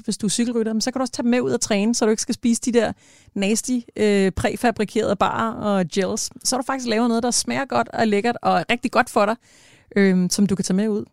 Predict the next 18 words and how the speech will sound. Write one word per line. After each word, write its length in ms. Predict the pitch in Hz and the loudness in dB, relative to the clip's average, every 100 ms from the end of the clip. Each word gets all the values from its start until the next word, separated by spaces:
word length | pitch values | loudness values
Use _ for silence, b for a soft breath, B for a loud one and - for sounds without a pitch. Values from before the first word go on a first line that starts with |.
| _ - | _ -6
Og, 240 | 190 180 | -4 -2
øh, 80 | 170 | -4
altså 220 | 170 175 180 | -6 -10 -12
sådan 140 | - 202 | -8 -6
en, 140 | 196 | -2
en 140 | 226 220 | 0 6
allrounder, 580 | 214 240 226 180 170 214 | 8 8 6 4 4 2
ikke? 140 | 240 | 0
Svigermor 400 | - 269 254 240 | -2 -2 2 4
gider 180 | 220 226 | 4 2
spise 320 | 214 226 214 | 2 2 2
den, 140 | 247 226 | 2 -2
og 160 | 185 | -2
du 80 | 208 | -6
kan 220 | 196 196 | -4 -4
træne 260 | - 170 175 | -4 -2 -2
på 120 | 175 | -2
den. 140 | 175 | -4